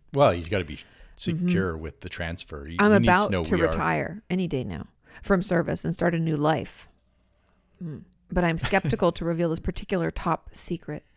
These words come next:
Speaker 2: to a stranger. <laughs> "You must assure me that you will handle everything com-,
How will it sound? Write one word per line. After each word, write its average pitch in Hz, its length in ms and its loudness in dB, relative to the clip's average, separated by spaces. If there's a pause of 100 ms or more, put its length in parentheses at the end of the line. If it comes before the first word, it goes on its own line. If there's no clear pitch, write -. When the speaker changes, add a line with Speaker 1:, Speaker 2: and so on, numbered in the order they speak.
(160)
Speaker 2:
to - 140 -8
a - 40 -6
stranger. - 460 -2 (280)
<laughs> - 260 -2
"You 247 200 6
must 269 320 4
assure 262 280 2
me 233 100 2
that 214 100 0
you 208 140 2
will 202 100 6
handle 190 360 4
everything 202 400 2
com-, 185 240 2